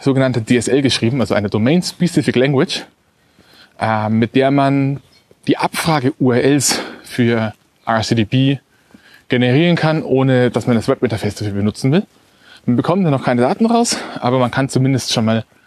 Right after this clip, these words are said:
diese eingeschränkten Use Cases, die die Datenbank kann, die aber eben im Web-, Webinterface nicht drin liegen, für sich selbst abbilden, sagen, ich möchte das mit dem und dem und gebe bitte noch das da aus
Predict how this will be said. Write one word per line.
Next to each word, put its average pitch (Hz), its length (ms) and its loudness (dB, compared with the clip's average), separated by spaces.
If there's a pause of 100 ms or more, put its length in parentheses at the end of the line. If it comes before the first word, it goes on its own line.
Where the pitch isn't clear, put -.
(220)
diese 120 200 0
eingeschränkten 131 600 0
Use 175 160 0
Cases, 135 440 0
die 127 120 0
die 117 100 0
Datenbank 113 440 -2
kann, 165 300 -2 (720)
die 127 80 2
aber 117 160 2
eben 110 180 2
im 110 140 2
Web-, - 280 -2
Webinterface 131 540 0
nicht 120 120 -2
drin 147 140 0
liegen, 147 380 0 (1200)
für 147 160 0
sich 131 160 0
selbst 156 340 -4
abbilden, 151 640 0 (160)
sagen, 131 280 0
ich 117 120 -2
möchte 117 180 0
das 123 220 -2
mit 117 120 -2
dem 120 160 2
und 113 120 0
dem 185 200 4 (460)
und 139 80 -2
gebe 127 160 0
bitte 113 200 0
noch 113 80 -4
das 156 180 -2
da - 100 -4
aus 165 300 0